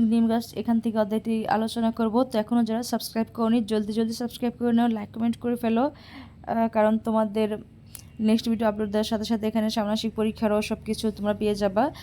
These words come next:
তো এখনও যারা সাবস্ক্রাইব করনি, জলদি জলদি সাবস্ক্রাইব করে রেখো, ঠিক আছে? এবং কি তোমরা কে কোন বিদ্যালয় থেকে আমার ভিডিও ক্লাসগুলো করছো অবশ্যই আমাকে, এ, জানাবে যদি তোমাদের ইচ্ছে হয়, আর যদি না হয় সমস্যা নেই, কিন্তু জানালে আমার কাছে ভালো লাগবে। তো দেখো,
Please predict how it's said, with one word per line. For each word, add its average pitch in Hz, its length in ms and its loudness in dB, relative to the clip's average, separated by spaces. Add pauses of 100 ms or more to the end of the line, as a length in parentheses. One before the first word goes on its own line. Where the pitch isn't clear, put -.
(280)
তো 220 60 0
এখনও 240 260 2
যারা 233 140 2
সাবস্ক্রাইব 220 460 -4
করনি, 220 220 0
জলদি 208 180 -2
জলদি 214 200 -4
সাবস্ক্রাইব 214 440 -8
করে 214 140 0
রেখো, 208 280 -4
ঠিক 233 140 -2
আছে? 247 240 -2
এবং 208 400 -2
কি 220 80 -4
তোমরা 208 200 -6
কে 269 180 -2
কোন 233 220 2
বিদ্যালয় 220 340 0
থেকে 220 240 -6
আমার 208 120 0
ভিডিও 208 180 0
ক্লাসগুলো 202 360 0
করছো 214 340 -2
অবশ্যই 220 260 -2
আমাকে, 208 400 -2 (400)
এ, 202 380 -2 (260)
জানাবে 190 480 0
যদি 220 240 0
তোমাদের 190 380 -2
ইচ্ছে 196 260 -6
হয়, 170 360 -2
আর 180 260 -2
যদি 185 220 -6
না 214 180 -2
হয় 285 160 -4
সমস্যা 240 400 -2
নেই, 269 100 0
কিন্তু 220 220 -2
জানালে 208 320 0
আমার 226 120 0
কাছে 202 200 -4
ভালো 180 180 0
লাগবে। 170 380 -6 (640)
তো 220 80 -4
দেখো, 214 360 0